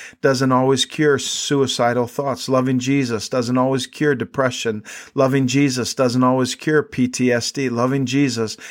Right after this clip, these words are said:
doesn't always cure anxiety." Listen to this, he said. But that doesn't mean Jesus doesn't offer us companionship and comfort. He always does that. He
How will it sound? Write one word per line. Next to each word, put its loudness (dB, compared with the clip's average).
doesn't 2
always 2
cure 0
anxiety." -4
Listen -2
to -2
this, -8
he -10
said. -8
But -6
that 2
doesn't 0
mean 0
Jesus -2
doesn't -2
offer -4
us -4
companionship -4
and -6
comfort. -6
He 0
always 2
does -4
that. -6
He -2